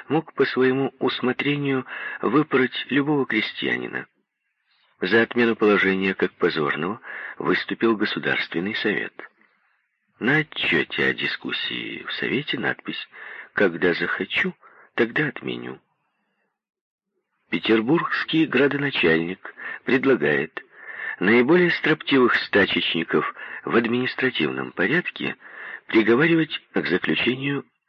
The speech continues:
в рабочие дома с особо строгим режимом.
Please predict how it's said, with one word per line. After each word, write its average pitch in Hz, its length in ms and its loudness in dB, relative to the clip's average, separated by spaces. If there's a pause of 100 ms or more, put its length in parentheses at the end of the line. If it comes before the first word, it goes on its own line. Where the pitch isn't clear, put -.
(100)
в - 140 -4
рабочие 76 840 2
дома 71 640 -2 (520)
с - 100 -6
особо 135 540 2
строгим 117 680 0
режимом. 62 1000 -4